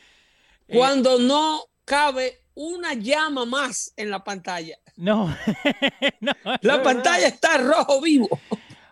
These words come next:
Speaker 1: Ay, Dios mío. Y bueno, de, de ahí donde sacaron el noticiero, ¿no? <laughs>
Speaker 2: E-, entonces, eh,
Speaker 1: Oh, my God.
Speaker 2: eh,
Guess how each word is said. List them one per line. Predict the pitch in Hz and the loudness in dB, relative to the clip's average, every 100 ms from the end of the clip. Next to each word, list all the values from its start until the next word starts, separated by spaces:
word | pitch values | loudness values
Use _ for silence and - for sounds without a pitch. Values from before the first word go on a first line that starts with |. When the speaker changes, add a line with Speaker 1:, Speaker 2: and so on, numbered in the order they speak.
| - | -4
Speaker 1:
Ay, | 196 196 185 180 | -2 -2 -2 -2
Dios | 180 180 | -2 -4
mío. | 180 175 151 | -6 -8 -6
Y | 180 | -6
bueno, | 220 262 | -4 -2
de, | 202 151 | -4 -4
de | 180 | -4
ahí | |
donde | 220 233 | -2 -2
sacaron | 208 220 214 | -2 -2 -2
el | |
noticiero, | 208 202 254 247 202 | -2 -4 -2 -2 -2
¿no? | 226 | -4
<laughs> | - - - 262 - 208 - 247 - 269 - _ _ _ - | -8 -8 -6 -6 -6 -10 -6 -8 -6 -8 -8 _ _ _ -2
Speaker 2:
E-, | 233 247 | -2 2
entonces, | 240 233 311 302 285 247 226 - - | 0 0 -4 -4 -4 -6 -6 -10 -14
eh, | 220 214 214 175 160 - | -10 -8 -8 -10 -12 -8
Speaker 1:
Oh, | 185 180 160 151 | -4 -2 -4 -6
my | 143 | -6
God. | 143 147 131 123 | -8 -8 -8 -4
Speaker 2:
eh, | 247 254 247 240 | 0 2 4 2